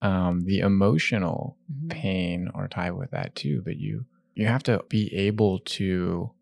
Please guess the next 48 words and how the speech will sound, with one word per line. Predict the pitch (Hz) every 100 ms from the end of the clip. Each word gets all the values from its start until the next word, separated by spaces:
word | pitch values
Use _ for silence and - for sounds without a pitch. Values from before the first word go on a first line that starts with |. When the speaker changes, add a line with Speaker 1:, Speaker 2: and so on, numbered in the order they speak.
| _
Speaker 1:
accept | 95 - - 101
that | 98 87
and | 87
be |
accountable | 82 - - 95 85 -
for | - -
it | -
too. | 101 98
Speaker 2:
Right. | 143 110 - -
That's | 170 175
what | 127
I | 123
was | 120
gonna | - 113 113
say, | - 143 127 120
is | 123 -
if | 156 151 -
you | 160 160 143
are | - -
able | 151 175 151
to | 127
take | 156 -
responsibility | - - 135 107 - 139 175 214 139 131
Speaker 1:
<laughs> | 127
Speaker 2:
for | 139 127
it, | 117 - -
you | 170 156
can | 147 139
then | 139 135
learn | 139 139 139 - _ _ _
from | 151 190
that. | 156 - 71 - _ -
But | 131
if | - -
you | 165 170 170 170
just | 160 147 143
place | _ 147 147
blame | - 151 139 135
elsewhere, | - 139 - 196 202
you're | 208 170
never | 147 139 131
gonna | 123 -
be | 127
able | 113
to | 117
learn | 123 131
that | - -
lesson. | 76 - - -